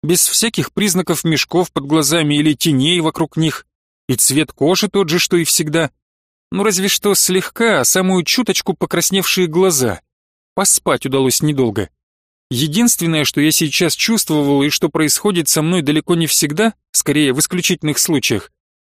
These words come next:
так это раздражение. Причем раздражало меня не что-то конкретное и сильно, а все и понемногу, что, впрочем, было вполне объяснимо. «Спасибо, господин Ставличер.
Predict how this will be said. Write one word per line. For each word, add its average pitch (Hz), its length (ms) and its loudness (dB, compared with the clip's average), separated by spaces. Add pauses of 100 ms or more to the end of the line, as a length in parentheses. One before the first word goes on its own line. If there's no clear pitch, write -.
(120)
так - 160 -4
это 151 140 -2
раздражение. 131 880 0 (680)
Причем 156 400 2
раздражало 143 520 0
меня 160 220 0
не 160 140 0
что-то - 340 -2
конкретное 143 1000 0
и 165 80 -4
сильно, 113 540 0 (340)
а 143 160 -2
все - 560 0
и 165 100 -2
понемногу, 180 760 2 (560)
что, 170 220 -2
впрочем, 175 460 0
было 165 180 2
вполне 135 480 0
объяснимо. 139 560 0 (960)
«Спасибо, 156 560 0
господин 147 480 0
Ставличер. 143 760 0